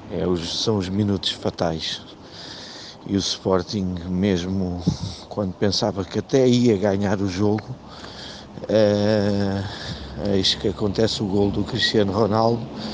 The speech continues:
e pronto, e é uma carga emocional muito grande, negativa, que acontece na equipa do Sporting e vice-versa na equipa do Real Madrid,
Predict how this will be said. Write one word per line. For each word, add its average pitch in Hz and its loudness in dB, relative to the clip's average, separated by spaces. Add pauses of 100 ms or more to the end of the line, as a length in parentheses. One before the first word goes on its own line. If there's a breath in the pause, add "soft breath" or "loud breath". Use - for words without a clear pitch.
(540 loud breath)
e 113 6
pronto, 92 2
e 90 2
é 92 4
uma 92 2
carga 95 2
emocional 104 2
muito 107 0
grande, 101 2 (840 loud breath)
negativa, 101 4 (600 loud breath)
que - -4
acontece 104 0
na 113 2
equipa 110 0
do 107 -2
Sporting 123 0 (560 loud breath)
e 123 0
vice-versa 123 4 (1040 loud breath)
na 131 0
equipa 123 0
do 127 2
Real 120 4
Madrid, 127 4